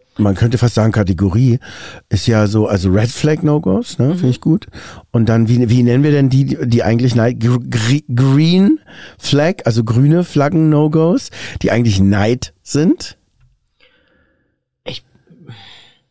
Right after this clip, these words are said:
Speaker 2: also die absoluten No-Gos, Punkt, gibt's keine Diskussion.
Speaker 1: Das ist rot.
Speaker 2: Und die, die so verschwimmen,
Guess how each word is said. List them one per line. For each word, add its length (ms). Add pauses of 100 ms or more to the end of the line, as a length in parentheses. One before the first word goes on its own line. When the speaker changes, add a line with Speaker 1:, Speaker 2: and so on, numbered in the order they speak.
(360)
Speaker 2:
also 200
die 300
absoluten 560
No-Gos, 880 (100)
Punkt, 580 (500)
gibt's 240
keine 320
Diskussion. 680 (320)
Speaker 1:
Das 220
ist 60
rot. 240
Speaker 2:
Und 420 (580)
die, 340
die 260
so 340
verschwimmen, 760